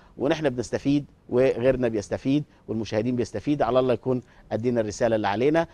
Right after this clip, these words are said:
وإن شاء الله نشوفكم في أحداث قادمة كلها، آه، نقول إيه، آه، رؤى متفائلة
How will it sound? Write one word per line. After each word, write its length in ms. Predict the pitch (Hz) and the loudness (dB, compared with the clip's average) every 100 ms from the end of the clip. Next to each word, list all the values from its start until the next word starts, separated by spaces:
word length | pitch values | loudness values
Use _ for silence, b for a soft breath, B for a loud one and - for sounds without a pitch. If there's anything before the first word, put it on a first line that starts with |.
| b - | b -10
وإن 140 | 107 | -8
شاء 260 | - 139 120 | 2 4 4
الله 160 | 123 | 4
نشوفكم 340 | 120 - 127 120 | 2 -2 -8 -8
في 120 | 92 | -6
أحداث 360 | 76 110 120 - b b - | -4 2 2 0 b b -2
قادمة 420 | 107 127 143 156 | 2 4 4 2
كلها، 500 | - 110 123 127 139 b b b - | 0 0 2 2 0 b b b -2
آه، 260 | 110 110 | 2 2
نقول 260 | 113 127 120 | 2 -2 2
إيه، 220 | 127 117 b b b _ 110 | 2 0 b b b _ 0
آه، 260 | 113 117 | 4 6
رؤى 340 | 135 143 147 139 | 6 8 8 6
متفائلة 760 | 131 107 113 101 147 170 202 | 2 0 0 4 8 8 8